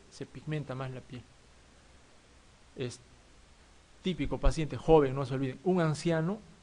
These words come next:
no, no presenta pitiriasis versicolor, es rarísimo encontrar, porque el anciano no, no suda, ¿no? En los niños podemos encontrar pitiriasis versicolor también, pero es menos frecuente. Típico pa-, es,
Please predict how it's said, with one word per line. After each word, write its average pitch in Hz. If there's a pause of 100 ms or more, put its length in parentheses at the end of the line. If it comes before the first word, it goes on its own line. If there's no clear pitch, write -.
(500)
no, 147 (720)
no 156
presenta 117 (440)
pitiriasis 123
versicolor, 120
es 135
rarísimo 123
encontrar, 113
porque -
el 127
anciano 143
no, 147 (340)
no 139
suda, 135 (1160)
¿no? 143 (520)
En 135
los 143
niños 233
podemos 165
encontrar 139
pitiriasis 127
versicolor 127
también, 120
pero 131
es 131
menos 135
frecuente. 123 (480)
Típico 165
pa-, 160
es, 180